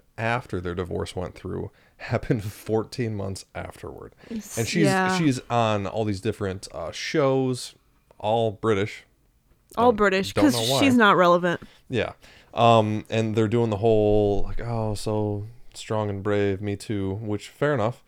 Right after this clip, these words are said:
Speaker 2: Yeah.
Speaker 1: 'Cause people thought that she was actually a victim of domestic violence, and it's looking like, obviously, probably, eh, not so much.
Speaker 2: Mm-hmm.
Speaker 1: But, um, and then she's doing the whole, she says in those interviews that she already gave the money. She's like,
Speaker 2: I
Speaker 1: "Yep,
Speaker 2: know, which
Speaker 1: already
Speaker 2: is the
Speaker 1: happened."
Speaker 2: sketchy part.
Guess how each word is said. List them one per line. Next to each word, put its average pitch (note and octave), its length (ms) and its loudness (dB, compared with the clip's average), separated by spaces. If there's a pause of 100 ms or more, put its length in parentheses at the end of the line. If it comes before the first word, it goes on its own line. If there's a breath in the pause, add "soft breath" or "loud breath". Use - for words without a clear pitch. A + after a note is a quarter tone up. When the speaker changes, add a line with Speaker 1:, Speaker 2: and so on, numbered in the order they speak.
(480 soft breath)
Speaker 2:
Yeah. F#3+ 180 0
Speaker 1:
'Cause E3+ 80 -2
people A#2+ 260 -2
thought A2+ 300 2
that G2 120 -4
she - 120 -8
was G#2+ 220 0
actually F#2+ 400 -2
a G#2 160 -8
victim F#2+ 340 -6
of F#2 240 -8
domestic F#2+ 380 -6
violence, F#2 460 -4
and F#2 240 4
it's F2+ 120 -2
looking F#2+ 220 -2
like, F#2 180 0
obviously, F#2 520 2
probably, G2 680 -2 (120)
eh, G#2 220 0
not G2 220 -4
so - 120 -6
much. F#2+ 360 -4
Speaker 2:
Mm-hmm. G3 380 0 (200)
Speaker 1:
But, A2+ 220 6
um, G#2+ 480 4
and G#2+ 140 2
then G#2+ 60 0
she's G#2+ 160 -2
doing G#2+ 160 2
the G2+ 100 -2
whole, G#2 300 4
she D#3+ 200 -2
says D#3+ 320 0
in A2+ 80 -2
those G#2+ 180 0
interviews G2 340 -2
that F#2+ 80 -8
she A2 140 -6
already F2+ 220 -2 (100)
gave G#2+ 300 0
the F#2 100 -6
money. C2+ 240 -12
She's - 180 -12
like, G2 120 -2
Speaker 2:
I G#3+ 120 2
Speaker 1:
"Yep, A#2+ 140 8
Speaker 2:
know, F#3+ 160 0
which F3 140 2
Speaker 1:
already B2+ 220 4
Speaker 2:
is C3+ 60 0
the D3+ 80 6
Speaker 1:
happened." F3+ 240 2
Speaker 2:
sketchy G3 400 -2
part. F#3 420 -4